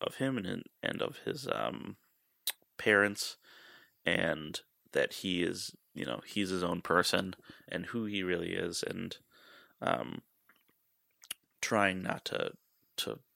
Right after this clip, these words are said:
fall into other people's expectations of him, especially when those are, those expectations are reductive. And then, um, again, with Mary Lamb, I,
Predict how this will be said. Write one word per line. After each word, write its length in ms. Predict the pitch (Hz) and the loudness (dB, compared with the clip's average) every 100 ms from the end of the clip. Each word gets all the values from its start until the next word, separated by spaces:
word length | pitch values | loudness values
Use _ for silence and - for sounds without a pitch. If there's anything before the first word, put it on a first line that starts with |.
| - | -16
fall 500 | - - - 50 50 | -8 2 6 6 4
into 360 | - - - - | -2 -2 0 2
other 200 | 90 92 | 4 2
people's 400 | - 101 87 - | 0 -2 -2 0
expectations 800 | - - - - - - - - | -2 0 -4 0 -2 -2 -6 -6
of 140 | - | -6
him, 220 | - - - - - - | -6 -10 -14 -18 -14 -4
especially 440 | - 98 - 92 | 4 4 6 2
when 220 | - 98 | 2 -2
those 240 | - 95 - | -2 -2 -2
are, 160 | - - _ | -4 -6 _
those 180 | 90 - | -2 2
expectations 680 | 90 - - - - - - | 2 0 -8 -4 -4 -4 -4
are 100 | - | -2
reductive. 640 | - - - - 60 - - - - - - - - - - - | -2 0 -2 0 -2 -2 -12 -20 -18 -18 -18 -18 -18 -20 -12 -4
And 180 | 92 87 | -2 4
then, 240 | 95 90 | 4 4
um, 420 | 92 87 98 101 - _ - - | 0 0 -2 -6 -12 _ -20 2
again, 400 | 117 117 143 185 - | 4 4 2 0 -4
with 200 | - 104 | -2 0
Mary 280 | 107 139 131 | 0 0 0
Lamb, 280 | 95 95 92 | 2 2 4
I, 280 | 92 90 | 4 2